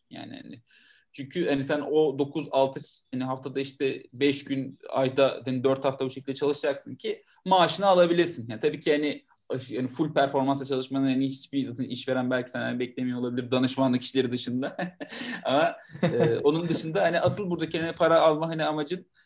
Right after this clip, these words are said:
Speaker 1: hani bu oluyor. Ben de hani biraz aslında hani normal o Deloitte'deki hani iş tempoma benzer bir şekilde hani dokuz altı çalışayım. İşte hani hafta sonları kesinlikle bakmayayım. İşte hani akşamları bakmayayım. Hani bir şey olduğu sürece diye devam edeyim dedim.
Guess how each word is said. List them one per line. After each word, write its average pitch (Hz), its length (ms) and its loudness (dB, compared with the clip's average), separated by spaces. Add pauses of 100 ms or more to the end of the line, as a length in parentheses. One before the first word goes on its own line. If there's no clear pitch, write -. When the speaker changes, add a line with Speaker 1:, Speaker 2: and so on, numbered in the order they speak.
(140)
Speaker 1:
hani 170 180 -4
bu 190 140 8
oluyor. 165 280 0
Ben 240 240 6
de 254 40 4
hani 233 280 0
biraz 226 420 4
aslında 202 400 -4
hani 190 180 -4
normal 180 420 2 (260)
o 135 160 -2
Deloitte'deki 156 540 2
hani 208 120 0
iş 180 280 -8
tempoma 160 1120 -4
benzer 139 420 2
bir 151 100 -12
şekilde 123 300 -12
hani 135 160 -4
dokuz 143 220 -4
altı 139 240 0
çalışayım. 139 520 -6 (160)
İşte - 140 -2
hani 143 80 4
hafta 147 200 0
sonları 147 300 -4
kesinlikle 143 420 -6
bakmayayım. 131 480 -4
İşte - 180 -8
hani 123 120 -4
akşamları 131 440 -4
bakmayayım. 131 400 -4
Hani 117 140 -10
bir - 60 -20
şey 123 160 -6
olduğu 117 200 -4
sürece 113 380 -12 (320)
diye 131 160 0
devam 113 320 0
edeyim 113 240 -12
dedim. 285 240 -12